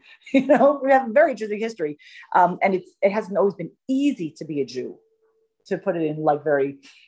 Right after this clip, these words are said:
you know, sort of a very par of kind of terminology, right? But, um, but, uh, but because they, the sages say that overall it is better to be a Jew than not to be, than not to be a Jew, then therefore they were able to future obligate us. Future obligate? I don't know if that's real, whatever.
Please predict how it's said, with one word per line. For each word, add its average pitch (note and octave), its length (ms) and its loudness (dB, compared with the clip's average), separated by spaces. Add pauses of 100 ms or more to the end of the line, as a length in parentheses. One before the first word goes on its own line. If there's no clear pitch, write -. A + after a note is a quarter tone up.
(120)
you F3 80 -6
know, E3 40 -6
sort E3 220 -2
of D3+ 60 -10
a D#3+ 120 -4
very D3+ 340 -2
par E3+ 400 -2
of D#3+ 140 -6
kind D3+ 180 -4
of D3 100 -12
terminology, D#3+ 600 -8
right? F#3 200 -6 (380)
But, F#3 260 2
um, E3 400 -2 (720)
but, - 240 -8 (360)
uh, C#3+ 760 -6 (140)
but E3 140 -8
because E3+ 280 -4
they, E3 160 4
the D3+ 160 -4
sages F#3 420 0
say F3+ 100 -4
that D3+ 200 0
overall D#3+ 680 2
it D#3+ 100 2
is D3+ 140 0
better F#3+ 260 4
to F#3+ 120 -10
be E3+ 120 0
a - 40 -4
Jew D#3 120 -4
than C#3+ 140 -10
not C#3+ 220 -6
to G3 140 -4
be, F#3+ 280 0
than F3 220 -2
not C4+ 220 2
to A3+ 40 -10
be G#3 120 0
a G3 40 -2
Jew, F#3+ 360 0 (380)
then E3+ 140 -4
therefore F3+ 300 -2
they E3+ 100 -2
were F3 100 -2
able E3 220 -4
to E3 160 -14 (140)
future F#3 360 -8
obligate D3 460 -4
us. A#2 220 -8 (200)
Future G3 220 -16
obligate? A3+ 320 -10
I A3 60 0
don't G3+ 80 -2
know F3 80 -4
if D#3 40 -4
that's - 80 -16
real, C3 160 0
whatever. - 380 2